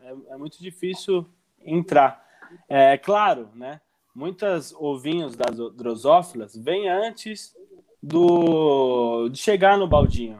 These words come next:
Elas colocam os ovos bem na, na casca da banana. Às vezes vem até do mercado, né? Já com ovinhos de drosófilas. Então, pode sim existir uma, uma mosquinha ali dentro.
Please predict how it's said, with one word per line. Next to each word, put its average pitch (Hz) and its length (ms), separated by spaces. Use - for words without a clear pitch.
Elas 123 240
colocam 156 380
os 147 80
ovos 160 380
bem 156 180
na, 180 220
na 151 120
casca 156 460
da 127 120
banana. 151 540
Às 123 160
vezes 175 280
vem 175 180
até 165 300
do 196 100
mercado, 175 640
né? 139 220
Já 139 260
com 170 180
ovinhos 143 520
de 127 100
drosófilas. 120 840
Então, 135 1120
pode 165 380
sim 185 420
existir 160 720
uma, 190 540
uma 156 380
mosquinha 165 440
ali 175 160
dentro. 185 420